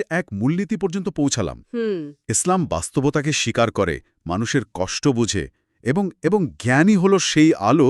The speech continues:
Speaker 1: যা দিয়ে আমরা বাড়াবাড়ি আর ছাড়াছাড়ির অন্ধকার থেকে বেরিয়ে এসে মধ্যম পন্থা খুঁজে নিতে পারি।
Speaker 2: আর এখানেই আমি আমাদের শ্রোতাদের জন্য একটা প্রশ্ন রেখে যেতে চাই।
Speaker 1: অবশ্যই।
Speaker 2: এই আলোচনা থেকে আমরা শিখলাম, ইসলাম অযথা কঠোরতাকে সমর্থন করে না।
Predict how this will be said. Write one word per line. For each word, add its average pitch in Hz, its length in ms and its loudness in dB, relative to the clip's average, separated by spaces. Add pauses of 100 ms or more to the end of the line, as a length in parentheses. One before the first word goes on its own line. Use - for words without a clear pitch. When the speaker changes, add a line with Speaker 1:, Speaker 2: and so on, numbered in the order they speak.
(320)
Speaker 1:
যা 110 200 2
দিয়ে 135 180 2
আমরা 131 220 2
বাড়াবাড়ি 117 520 2 (120)
আর 110 100 -4
ছাড়াছাড়ির 147 640 -2
অন্ধকার 110 440 -4
থেকে 131 280 -6
বেরিয়ে 101 340 0
এসে 190 200 -2 (320)
মধ্যম 110 460 -2
পন্থা 123 280 -4
খুঁজে 92 260 -8
নিতে 80 200 -8
পারি। - 200 -14 (180)
Speaker 2:
আর 285 120 0
এখানেই 359 400 2
আমি 359 160 4
আমাদের 320 280 2
শ্রোতাদের 240 480 0
জন্য 233 200 -2
একটা 262 200 -4
প্রশ্ন 208 320 -4
রেখে 175 280 -6
যেতে 165 240 -6
চাই। 127 240 -12 (140)
Speaker 1:
অবশ্যই। 135 480 0 (420)
Speaker 2:
এই 269 200 6
আলোচনা 302 420 2
থেকে 320 200 -2
আমরা 285 220 0
শিখলাম, 208 460 -2 (300)
ইসলাম 254 360 -2 (140)
অযথা 320 480 0
কঠোরতাকে 226 640 0
সমর্থন 226 520 -4
করে 165 320 -2
না। 117 120 -12